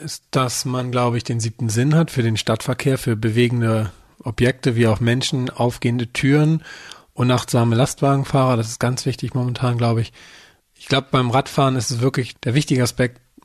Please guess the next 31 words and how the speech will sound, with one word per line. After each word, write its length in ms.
dass 180
man 200
selber 320
aufpasst, 580
wo 220
man 180
langfährt, 480
also 200
was 140
von 180
wo 120
kommt 300
und 80
dass 200
man 80
sich 140
nicht 120
auf 80
den 140
Stadtverkehr 560
verlässt. 420
Dann 140
bist 180
du 60
besonders 520
schnell 240
unterwegs 520
auch 240
und, 340
ähm, 420
sicher. 440